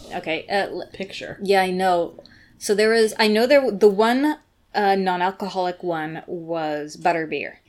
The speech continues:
Speaker 2: Ironically enough.
Speaker 1: Yeah, funny
Speaker 2: <laughs>
Speaker 1: enough. Which was basically had a butterscotch,
Speaker 2: Mm-hmm.
Speaker 1: you know, drizzle and stuff like that. There was a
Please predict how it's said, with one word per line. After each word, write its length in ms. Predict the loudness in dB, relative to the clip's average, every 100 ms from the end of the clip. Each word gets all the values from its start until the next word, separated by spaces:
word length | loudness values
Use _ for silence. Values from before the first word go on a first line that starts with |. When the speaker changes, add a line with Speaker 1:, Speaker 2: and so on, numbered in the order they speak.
| -20 -6
Speaker 2:
Ironically 520 | -2 0 -2 -4 -4
enough. 240 | -4 -6 -2
Speaker 1:
Yeah, 240 | 4 4
funny 480 | 4 0 0 2 4
Speaker 2:
<laughs> 40 | 4
Speaker 1:
enough. 200 | 2 0 -18 -20 -12
Which 480 | -10 -10 4 6 8
was 140 | 4 0
basically 520 | 4 4 4 0 0
had 200 | 2 2
a 260 | 2 2 -2
butterscotch, 960 | 0 2 2 -2 -6 -6 -4 -6 -8 _
Speaker 2:
Mm-hmm. 220 | -12 -8
Speaker 1:
you 80 | -4
know, 140 | -4 -6
drizzle 480 | -4 -4 -2 -4
and 120 | -4 -6
stuff 200 | -8 -6
like 180 | -4
that. 280 | -4 -4 -6 -6
There 320 | 0 2 4
was 440 | 4 4 2 2
a 360 | 2 2 0